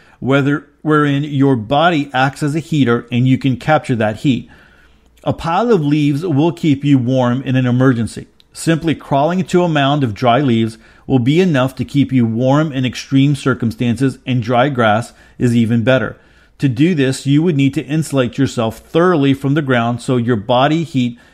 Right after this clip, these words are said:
isn't conducted away from you into the cold ground. Sure, this won't be as comfortable as a modern sleeping bag and blankets, but it would save your life if you are suffering from cold weather.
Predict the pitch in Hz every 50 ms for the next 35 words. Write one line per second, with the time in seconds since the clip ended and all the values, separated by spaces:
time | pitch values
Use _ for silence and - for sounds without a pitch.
0 | _ - 139 139 139 147 175 170 - - - 180 160 139 147 127 120 - - 135
1 | 135 - 120 123 117 117 123 127 131 131 - - 139 131 117 110 110 110 110 110
2 | 120 - - - 139 139 139 - 151 135 147 143 - - 131 117 113 110 104 117
3 | 131 139 135 107 98 - - _ _ _ _ _ _ _ _ - - - 175 165
4 | 135 120 120 - 143 131 131 135 - 156 165 165 135 143 151 156 160 139 139 127
5 | - - 151 135 127 - 143 127 131 139 - 131 135 127 120 131 120 120 120 120
6 | 120 117 123 123 120 - - 180 185 165 190 170 147 135 151 147 147 151 147 143
7 | 123 131 123 120 110 131 135 127 117 - 147 131 - - - 139 135 135 131 -
8 | 135 135 123 139 180 190 - - - 160 151 143 139 147 175 170 151 120 110 113
9 | 113 123 - - - - - - - 127 123 - 139 143 147 147 143 - - 123
10 | 117 - - 131 123 117 - 139 139 135 - 117 110 107 98 107 123 131 107 104
11 | 95 -